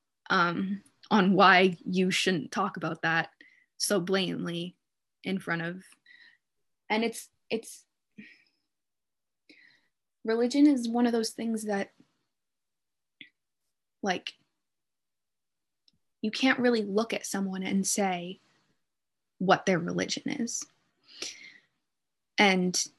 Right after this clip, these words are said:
maybe the teacher assumed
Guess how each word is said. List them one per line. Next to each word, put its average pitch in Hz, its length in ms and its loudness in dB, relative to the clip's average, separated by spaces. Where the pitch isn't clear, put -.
maybe 202 560 4
the 208 80 4
teacher 202 400 4
assumed 190 760 0